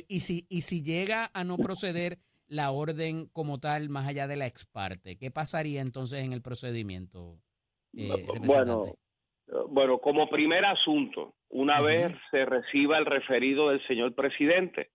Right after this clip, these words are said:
Speaker 1: Ujú.
Speaker 2: pues el código de ética, ¿verdad?, de, de la Cámara, eh, le notifica al compañero del proceso que ha comenzado. Evidentemente, el asunto calendario que nos ocupa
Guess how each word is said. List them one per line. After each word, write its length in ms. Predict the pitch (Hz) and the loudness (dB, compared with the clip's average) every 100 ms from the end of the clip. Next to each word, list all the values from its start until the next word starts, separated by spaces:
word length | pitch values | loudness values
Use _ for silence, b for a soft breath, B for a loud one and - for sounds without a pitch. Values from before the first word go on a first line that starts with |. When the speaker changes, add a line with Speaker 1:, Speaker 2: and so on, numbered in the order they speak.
| - | -10
Speaker 1:
Ujú. 240 | 135 123 | -8 -2
Speaker 2:
pues 160 | 123 120 | 0 2
el 140 | 117 | 2
código 460 | - 139 151 156 160 | 4 6 6 6 6
de 240 | 151 156 | 6 4
ética, 380 | 165 151 - 123 | 2 -2 -2 0
¿verdad?, 460 | 113 113 147 156 - | 0 2 2 2 0
de, 360 | 123 120 90 - | -2 -2 -2 -4
de 260 | 117 117 | 0 2
la 180 | 113 117 | 2 2
Cámara, 500 | 143 180 151 123 127 _ _ _ _ _ | 4 2 2 -2 -6 _ _ _ _ _
eh, 520 | 107 104 98 107 110 | 2 4 2 -4 -8
le 320 | 107 113 127 | -2 4 6
notifica 540 | 135 131 131 - 139 160 | 6 4 0 -2 0 2
al 80 | 160 | 2
compañero 640 | 170 - 156 160 165 175 | 0 0 0 2 4 4
del 140 | 160 | 2
proceso 460 | - 139 - 139 151 | 0 -2 -2 0 0
que 80 | 139 | 2
ha 100 | 139 | 2
comenzado. 680 | 151 147 147 185 190 175 147 | 2 2 2 2 4 6 4
Evidentemente, 840 | 131 123 127 139 147 139 160 156 | 2 0 0 2 2 2 2 2
el 80 | 139 | 2
asunto 420 | 123 135 131 147 | 2 0 2 2
calendario 640 | 147 139 135 135 143 147 | 4 2 4 4 4 2
que 120 | 135 131 | 0 0
nos 140 | 131 | 2
ocupa 520 | 127 - 147 147 123 | 0 2 0 0 -2